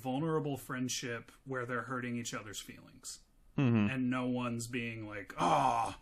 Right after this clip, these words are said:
Speaker 1: I'll fucking show him." Like, even when they're doing that, like, dick measuring stuff, it's, like, very pathetic and emotional. None of it's portrayed as badass at all.
Speaker 2: Yeah.
Speaker 1: Um, it's, it's so good, man.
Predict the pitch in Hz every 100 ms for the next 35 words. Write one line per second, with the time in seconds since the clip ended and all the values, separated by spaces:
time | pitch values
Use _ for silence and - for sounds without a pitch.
0 | - - - - 165 196 185 202 165 170
1 | 139 - 151 131 175 175 151 151 160 170
2 | 180 190 180 175 151 135 147 170 151 135
3 | 131 127 135 120 113 110 131 - 160 160
4 | 185 185 185 - 190 196 190 - - -
5 | - - _ _ - 165 - 180 151 131
6 | - 131 135 160 170 165 139 147 - 139
7 | 143 127 - - 131 127 120 117 - 123
8 | 135 151 - 107 98 87 95 135 139 151
9 | 147 143 - 139 - 131 127 117 123 117
10 | 117 123 107 - - - 123 117 117 90
11 | 87 - - - - 117 117 131 127 120
12 | 117 117 - - _ - 123 - 127 -
13 | - - 156 175 139 104 120 120 90 92
14 | 92 101